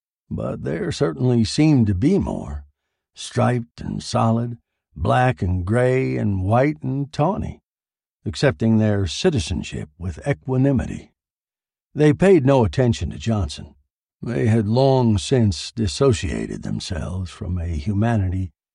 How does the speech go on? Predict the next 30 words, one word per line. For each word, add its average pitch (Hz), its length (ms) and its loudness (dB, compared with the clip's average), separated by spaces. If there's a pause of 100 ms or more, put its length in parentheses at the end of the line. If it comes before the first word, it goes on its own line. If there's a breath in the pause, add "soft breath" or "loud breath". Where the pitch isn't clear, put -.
(360)
that 127 260 0
had 143 120 4
not 220 320 2
concerned 113 540 2
itself - 440 -8
greatly 117 640 0
over 120 300 -2
their 156 240 0
welfare. 160 720 -4 (880)
On 151 160 4
the 165 120 8
other 202 220 4
hand, 123 400 2
neither 127 320 4
he 156 440 2
nor 135 260 4
the 101 120 -2
surface 98 420 -2
car 82 320 -6 (300)
appeared 127 400 2
to 107 100 0
startle 180 440 -4
them. 53 200 -16 (560)
The 113 160 2
old 135 240 6
ones 131 400 2
had 95 200 -4
seen 113 320 0
such - 320 -8
before, 76 480 -8